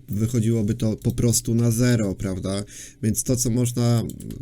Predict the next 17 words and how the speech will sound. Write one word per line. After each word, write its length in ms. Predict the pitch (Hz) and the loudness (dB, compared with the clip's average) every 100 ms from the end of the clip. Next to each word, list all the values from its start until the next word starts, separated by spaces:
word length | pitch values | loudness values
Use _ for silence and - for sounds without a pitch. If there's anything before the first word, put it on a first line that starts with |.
| - | -10
przeanalizować, 840 | - 120 113 117 117 123 113 101 | -2 0 2 2 2 2 2 0
no 80 | 117 | 0
zobaczmy 460 | 107 113 127 - 131 | 2 2 0 -2 -2
przynajmniej, 440 | - 127 123 127 | 0 2 2 0
czy 120 | 123 | -2
to 100 | 123 | -2
się 160 | 120 123 | 0 0
zatrzymało 680 | 127 123 - 143 160 151 110 | 0 0 0 2 2 2 2
w 60 | |
jakiejś 280 | 110 - 113 | 2 2 2
strefie 400 | - 110 113 110 | 2 -2 0 -2
popytowej, 680 | 113 - - 113 98 98 107 - - - | -2 -2 0 0 0 -2 -4 -8 -16 -8
skąd 480 | - - 113 117 120 | -4 0 2 2 2
to 140 | 120 | 0
zostało, 480 | 110 110 - 104 104 | 2 0 -2 -2 -2
słuchajcie, 560 | 110 104 101 101 104 101 | -2 -2 -2 -2 -2 -2
uratowane. 920 | 92 101 98 - 95 104 98 92 101 | -2 -2 -2 -2 -2 -2 -2 -2 -4